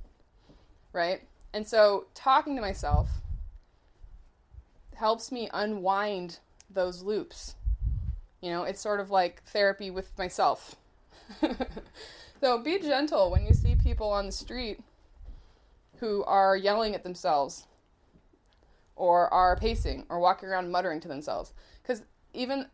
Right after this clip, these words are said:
what that means is, yeah, they're probably dealing with mental illness, but what you're actually seeing is not the mental illness itself. You're seeing the coping mechanism. You're seeing the self-care. You're seeing the reason that those people are not dead, you know? So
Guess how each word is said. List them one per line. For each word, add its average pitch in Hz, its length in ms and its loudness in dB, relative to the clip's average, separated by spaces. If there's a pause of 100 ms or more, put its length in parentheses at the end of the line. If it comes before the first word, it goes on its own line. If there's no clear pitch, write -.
what 262 260 -2
that 269 160 2
means 269 220 -4
is, 226 120 -12
yeah, 247 160 2
they're 240 120 -2
probably 254 280 2
dealing 233 160 2
with 226 80 -4
mental 226 200 -6
illness, 233 480 -4 (140)
but 220 120 0
what 220 160 0
you're 214 140 0
actually 220 360 0
seeing 254 540 0 (240)
is 214 120 -6
not 247 200 0
the 269 60 -6
mental 262 320 -4
illness 247 320 -4
itself. 262 600 0 (520)
You're 190 140 4
seeing 247 640 -2 (260)
the 233 80 0
coping 285 480 -2
mechanism. 147 640 -6 (240)
You're 208 120 -6
seeing 262 260 -6
the 240 80 -6
self-care. 240 640 -2 (240)
You're 226 100 -4
seeing 269 240 -4
the 226 100 0
reason - 360 4
that 214 140 4
those 208 180 -4
people 226 260 -4
are 214 140 6
not 208 360 -2
dead, 214 360 4 (320)
you 185 100 -4
know? 165 240 -4 (500)
So 190 520 2